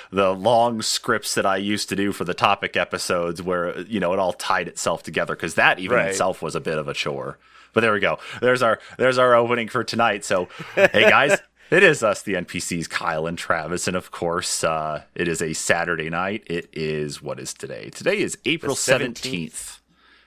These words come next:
Speaker 1: Jesus
Speaker 2: Yeah.
Speaker 1: Christ, man. I can't believe we're already, uh, just under four months into twenty twenty-one, and, and
Speaker 2: Yeah.
Speaker 1: everything's still on fire,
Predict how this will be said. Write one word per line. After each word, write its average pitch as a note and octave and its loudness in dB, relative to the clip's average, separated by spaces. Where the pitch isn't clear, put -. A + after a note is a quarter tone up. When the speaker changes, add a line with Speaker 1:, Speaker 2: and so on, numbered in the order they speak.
Speaker 1:
Jesus - 0
Speaker 2:
Yeah. - -6
Speaker 1:
Christ, - -6
man. F2+ -2
I - -4
can't - -6
believe A2+ -6
we're - 0
already, F#2+ -2
uh, E2+ 0
just A2+ 0
under G#2 -2
four F#2+ -4
months F2 -6
into E2+ -4
twenty F#2 -4
twenty-one, E2 -4
and, D2+ -10
and D2 -14
Speaker 2:
Yeah. - 2
Speaker 1:
everything's F#2+ -2
still F#2 0
on A2 0
fire, G#2 -2